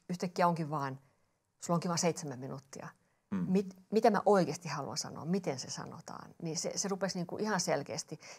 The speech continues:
Speaker 1: Ja mulla rupesi, niinku, mä rupesin, niinku, suurin piirtein maata kuopimaan, että hei, et nyt,
Speaker 2: Mm.
Speaker 1: nyt, nyt mä haluan, mä haluan, hei.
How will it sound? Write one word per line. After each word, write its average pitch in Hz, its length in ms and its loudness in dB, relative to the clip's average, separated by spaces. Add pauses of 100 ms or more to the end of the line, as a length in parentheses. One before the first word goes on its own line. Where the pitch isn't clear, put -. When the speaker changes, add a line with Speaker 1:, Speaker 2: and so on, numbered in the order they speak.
Speaker 1:
Ja 180 120 2 (120)
mulla 196 140 12
rupesi, 202 280 2
niinku, 175 200 2
mä - 580 -14
rupesin, 175 240 0
niinku, 190 100 2
suurin 196 120 2
piirtein 185 220 2
maata 190 280 8
kuopimaan, 127 520 2
että 147 140 -8
hei, 175 220 0
et - 80 -10
nyt, 180 120 0
Speaker 2:
Mm. 208 100 2
Speaker 1:
nyt, 190 180 0
nyt 185 240 -2
mä 175 80 -2
haluan, - 460 -4
mä 190 60 0
haluan, 185 340 4
hei. - 220 -10